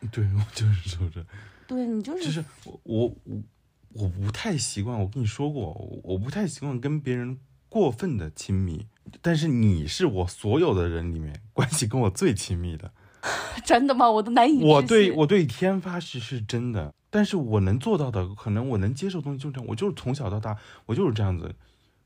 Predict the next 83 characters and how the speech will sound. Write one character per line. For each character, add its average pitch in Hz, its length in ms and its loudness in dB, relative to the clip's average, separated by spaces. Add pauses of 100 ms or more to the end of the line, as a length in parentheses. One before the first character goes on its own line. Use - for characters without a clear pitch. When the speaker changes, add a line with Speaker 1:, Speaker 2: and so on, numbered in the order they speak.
(380)
Speaker 1:
你 151 180 0
发 151 140 0
现 190 80 2
没 165 120 2
发 185 120 2
现 165 80 4
我 123 100 4
对 175 140 4
跟 175 260 2
朋 151 180 -2
友 170 60 0
的 131 80 0
关 113 180 0
系 123 140 -10
可 101 80 -8
能 107 80 0
更 113 400 2
那 90 140 0
个 78 160 -6
一 78 40 -6
点？ 80 300 -10 (360)
Speaker 2:
没 262 160 6
有。 233 300 6 (380)
Speaker 1:
你， 127 240 4 (160)
谁？ 117 340 2 (720)
Speaker 2:
<laughs> - 800 -8
Speaker 1:
我 170 80 2
跟 214 80 8
你 - 20 8
说， 247 160 6
你 165 80 8
是 180 140 0
真 208 180 6
的 269 60 6
没 165 160 6
看 147 100 4
到， 139 80 4
我 123 120 2
是 202 120 -2
跟 226 260 2
我 165 120 4
的 131 120 -2
同 127 320 -2
事 180 200 -4
或 139 360 -4
包 165 180 2
括 139 100 -2
我 123 40 2
的 139 120 -2
朋 139 120 -4
友， 135 80 -10 (540)
我 127 140 -2
都 226 160 4
是 254 140 0
那 180 60 2
样 156 80 2
子， 127 80 -2
我 117 220 -6
不 120 260 -8
太 - 160 -4
习 160 220 -4
惯 117 160 0
跟 113 140 0
别 104 100 4
人 98 160 2
过 110 100 -6
分 101 140 0
亲 101 160 -4
密， 98 60 0
包 147 140 -2
括 151 120 -4
我 113 60 -2
大， 135 180 -4
包 117 60 -4
括 143 180 0
我 120 80 0
高 120 140 -2
中 143 120 -2
三 139 180 -4
年 123 120 -4
的 117 80 -4
室 - 160 -10
友， 85 200 -6